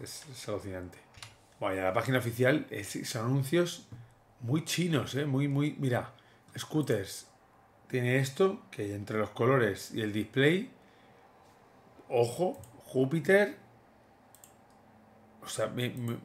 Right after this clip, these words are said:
me, me veo como, como un catálogo, como si fuera un catálogo de Power Rangers, motocicletas.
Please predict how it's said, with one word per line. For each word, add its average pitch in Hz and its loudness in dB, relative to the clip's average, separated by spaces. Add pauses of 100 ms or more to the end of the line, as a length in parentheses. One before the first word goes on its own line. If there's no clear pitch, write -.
me, 113 -6
me 113 -8
veo 127 4
como, 175 0 (1300)
como 135 2
un 170 2
catálogo, 196 6 (380)
como 131 0
si 123 -2
fuera 151 2
un 180 0
catálogo 160 6
de 165 8
Power 147 6
Rangers, 113 2
motocicletas. 117 0